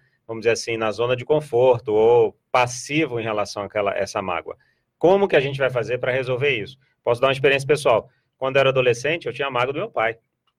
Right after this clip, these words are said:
Né? Uma co-, situação difícil, chegou um ponto que eu, eu, eu gostava de ler, eu queria saber como resolver aquilo, eu não sabia como, eu já não queria mais sentir aquilo, eu sentia, e eu ficava pensando, como é que eu vou resolver isso?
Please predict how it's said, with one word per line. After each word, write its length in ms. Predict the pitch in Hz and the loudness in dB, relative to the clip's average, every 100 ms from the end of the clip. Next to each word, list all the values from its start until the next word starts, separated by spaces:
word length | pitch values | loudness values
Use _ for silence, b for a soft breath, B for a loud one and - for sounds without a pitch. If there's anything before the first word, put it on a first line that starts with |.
| _ _ _ - | _ _ _ -8
Né? 240 | 107 120 | -2 0
Uma 340 | 123 110 120 113 | 0 -2 -2 -2
co-, 200 | - 120 | -4 -4
situação 340 | - 120 139 | 0 0 -2
difícil, 320 | 135 139 147 | -8 -8 -4
chegou 220 | 147 143 | 2 2
um 60 | 143 | 2
ponto 320 | 139 156 156 | 2 -2 -2
que 80 | 131 | -2
eu, 280 | 123 120 113 123 | -2 -2 -8 -10
eu, 480 | 117 113 107 101 92 _ b b b b _ - | -4 -2 -2 -4 -8 _ b b b b _ -6
eu 80 | |
gostava 320 | 113 120 127 117 | -2 0 0 -2
de 100 | 107 | -2
ler, 260 | 127 151 | 0 2
eu 120 | 131 | 0
queria 280 | 127 127 131 | -2 -2 -2
saber 380 | 131 - 120 127 | -2 -2 -2 -2
como 260 | 127 123 120 | -2 -2 -2
resolver 420 | 113 120 117 107 | 0 -2 -2 -2
aquilo, 220 | 113 131 131 | -4 -2 -4
eu 60 | |
não 80 | 127 | -4
sabia 320 | 123 117 117 | -4 -2 0
como, 360 | 110 117 131 143 | 0 0 0 0
eu 80 | 127 - | -2 -2
já 100 | - | -2
não 120 | 131 131 | -2 -2
queria 180 | 131 127 | -2 0
mais 160 | 127 | -2
sentir 260 | 123 117 - | -4 -6 -4
aquilo, 300 | 110 - 120 | -2 -4 -4
eu 120 | 120 | -4
sentia, 640 | 110 113 101 - 123 151 156 B B | -6 -10 -12 -6 0 0 -2 B B
e 40 | 160 | 0
eu 60 | 156 | 2
ficava 200 | 165 160 | 2 2
pensando, 300 | 165 151 123 | 0 -4 -4
como 140 | 135 | -4
é 20 | |
que 60 | 156 | -2
eu 40 | |
vou 80 | 175 | -2
resolver 360 | 180 175 175 180 | -2 -2 -2 -2
isso? 280 | 139 - | -4 -10